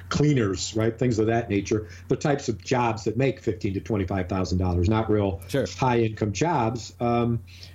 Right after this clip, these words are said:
Speaker 1: and a lot of fast food jobs, et cetera. Uh, basic processing, Columbia Farms, poultry processor, that's big in South Carolina, right?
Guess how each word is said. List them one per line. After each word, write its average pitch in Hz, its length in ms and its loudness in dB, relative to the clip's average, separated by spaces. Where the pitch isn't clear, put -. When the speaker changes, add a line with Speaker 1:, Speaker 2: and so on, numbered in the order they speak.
Speaker 1:
and 123 420 2
a 131 40 -2
lot 127 220 2
of 120 80 -2
fast 120 320 0
food 110 180 2
jobs, 101 380 0
et 95 80 -4
cetera. 101 500 0
Uh, 117 360 2
basic - 380 0
processing, 110 680 0
Columbia 110 380 2
Farms, 101 640 2
poultry 113 320 2
processor, 101 560 0
that's 98 180 2
big 101 220 2
in 95 60 0
South 95 280 0
Carolina, 95 480 2
right? 101 240 4